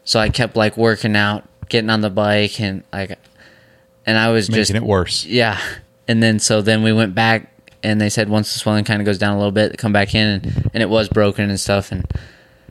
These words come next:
Speaker 2: How mad was the coach?
Speaker 1: Uh, he was <laughs> pretty, he was pretty mad. I think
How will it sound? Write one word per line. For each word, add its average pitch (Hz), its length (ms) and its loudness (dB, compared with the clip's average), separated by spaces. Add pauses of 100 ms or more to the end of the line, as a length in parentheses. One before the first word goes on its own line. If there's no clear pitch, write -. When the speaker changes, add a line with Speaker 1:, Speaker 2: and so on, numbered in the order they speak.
Speaker 2:
How 107 100 -2
mad 107 240 2
was 95 160 -2
the - 80 -8
coach? 98 460 -2 (800)
Speaker 1:
Uh, 156 200 2
he 143 160 4
was 131 100 0
<laughs> - 20 -20
pretty, - 220 -2
he - 280 -2
was 151 120 2
pretty 147 220 0
mad. 127 280 0
I 127 80 2
think 135 240 -2